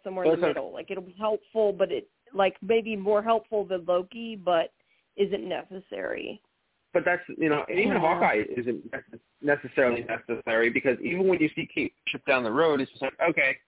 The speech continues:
Speaker 2: her name is Kate Bishop, and she's a new Hawkeye.
Speaker 3: No, I, I'm saying it's
Speaker 2: You
Speaker 3: a
Speaker 2: know?
Speaker 3: positive contribution that increases your knowledge and understanding and enjoyment maybe
Speaker 2: Oh,
Speaker 3: in the
Speaker 2: yeah.
Speaker 3: future.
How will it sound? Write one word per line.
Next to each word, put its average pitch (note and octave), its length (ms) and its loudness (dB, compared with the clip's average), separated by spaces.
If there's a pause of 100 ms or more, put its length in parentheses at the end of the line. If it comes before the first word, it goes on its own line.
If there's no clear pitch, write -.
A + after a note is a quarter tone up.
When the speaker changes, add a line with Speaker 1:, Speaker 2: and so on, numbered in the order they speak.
(480)
Speaker 2:
her C#3+ 100 0
name C#3+ 100 2
is C#3 100 0
Kate D3 200 0
Bishop, - 340 -4
and A#2 160 0
she's A2+ 180 -4
a - 40 -12
new A#2 120 -4
Hawkeye. - 320 0
Speaker 3:
No, - 80 8 (160)
I, F4 100 -2 (340)
I'm F4 220 0
saying G4+ 220 2
it's G4+ 60 2
Speaker 2:
You A4 100 4
Speaker 3:
a F#4+ 100 6
Speaker 2:
know? E4+ 80 4
Speaker 3:
positive E4 360 0
contribution D4+ 840 0
that A#3 160 0
increases A#3+ 540 -6
your A3 160 0
knowledge A#3 420 2
and G3+ 100 -10
understanding G3+ 800 -4
and F#3+ 320 -8
enjoyment A3+ 560 0
maybe F#3 240 -6
Speaker 2:
Oh, C4 100 4
Speaker 3:
in F#3+ 40 4
the F#3+ 60 6
Speaker 2:
yeah. F#3+ 220 4
Speaker 3:
future. F3+ 300 -6